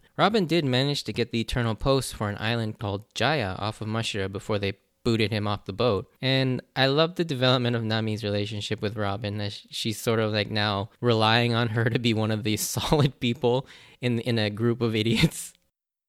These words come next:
Also, kinda randomly, I just have to mention it. In the next scene, you see Luffy and Usopp eating these balls, um, and Luffy refers to taking the octopus that they brought back among all the junk and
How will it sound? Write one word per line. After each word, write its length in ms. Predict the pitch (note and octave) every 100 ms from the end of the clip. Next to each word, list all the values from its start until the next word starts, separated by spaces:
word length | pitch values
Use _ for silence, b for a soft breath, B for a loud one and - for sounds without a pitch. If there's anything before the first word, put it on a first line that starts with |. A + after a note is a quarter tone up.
| _ _ -
Also, 300 | C#3 C#3+ A#2+
kinda 320 | - C#3+ B2+
randomly, 540 | G#2 G#2+ G2+ F#2+ F#2+
I 100 | G#2+
just 160 | A#2 A2+
have 160 | A2+ -
to 80 | G2
mention 360 | F#2 - G#2
it. 160 | G2 -
In 160 | B2+
the 80 | A#2+
next 300 | B2 C#3 -
scene, 320 | - A#2 A2
you 100 | G#2
see 240 | G#2 C3 B2+
Luffy 340 | A2+ A2+ A2+
and 120 | G#2+
Usopp 320 | G#2 - G#2+ - _ -
eating 300 | B2+ A#2+ A#2
these 280 | G#2+ G#2 - _
balls, 840 | A3 D#3 A#2 A#2 G2+ F#2 G2+ - - -
um, 540 | A#2 G2 F#2 F#2+ F#2+ -
and 260 | - A2+ A2+
Luffy 280 | A#2 - A#2+
refers 440 | A2 - A2+ A2+
to 140 | - -
taking 500 | - A2+ - G#2+ G2+
the 140 | G2+ -
octopus 560 | A2+ - D3+ - G2
that 160 | A2+ -
they 80 | G2
brought 320 | F#2+ F#2 -
back 320 | G2 G2+ - -
among 320 | A2+ G2+ G2
all 180 | G2+ G2+
the 160 | G2+
junk 460 | G2+ G2+ G#2 D#3+ - _ -
and 400 | A#2 A2 G#2+